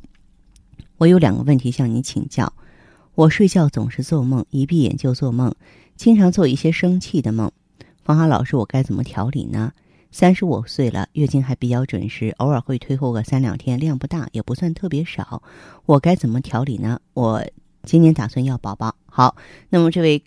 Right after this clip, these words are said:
咖啡伴侣朋友，你的第二个问题基本上是可以忽略的啊，算是正常。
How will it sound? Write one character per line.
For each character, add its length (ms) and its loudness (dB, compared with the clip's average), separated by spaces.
咖 140 -4
啡 120 0
伴 160 0
侣 80 0
朋 240 -6
友， 220 -4
你 280 -2
的 120 0
第 180 -8
二 180 -4
个 100 -2
问 180 0
题 140 -8
基 180 -2
本 80 0
上 100 -4
是 80 -8
可 160 -6
以 60 -4
忽 220 -6
略 200 -6
的 180 -10
啊， 240 -4
算 200 2
是 100 2
正 200 0
常。 380 -6